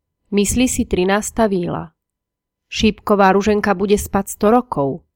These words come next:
Sto rokov spúšťať v lete rolety, aby nedostala úpal a nenaskákali jej pehy. Kto by si vzal za ženu sto pätnásťročnú pehavú princeznu?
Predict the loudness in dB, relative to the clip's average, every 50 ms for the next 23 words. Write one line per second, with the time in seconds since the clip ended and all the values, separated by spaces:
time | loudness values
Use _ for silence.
0 | _ _ _ _ _ _ _ _ _ _ _ -20 -2 2 4 6 6 6 4 4
1 | 2 2 2 0 -6 -4 -2 -2 -2 -2 -2 -4 -4 -2 0 -2 -2 0 0 -2
2 | 0 2 2 2 2 0 -2 -4 -6 -6 -6 -8 _ _ _ _ _ _ _ -2
3 | 0 2 2 2 2 2 2 2 0 -2 2 2 4 4 4 2 2 0 -2 -2
4 | 0 2 4 4 4 2 0 -2 0 0 0 0 0 -2 -2 0 0 0 0 0
5 | 0 0 2 2 0 0 0 2 2 2 2 2 -2 -8 -10 -12 _ _ _ _
6 | _ _ _ _ _ _ _ _ _ _ _ _ -2 2 2 4 4 4 0 0
7 | -2 -2 -2 2 2 4 4 4 4 4 4 4 4 2 0 0 -2 -4 -2 -2
8 | 0 2 2 -2 0 2 2 2 4 4 2 2 0 -2 -2 -2 -2 0 0 0
9 | 2 2 2 2 0 -2 0 0 0 0 0 -2 -4 -6 -8 -8 -6 -4 -4 -4
10 | -4 -6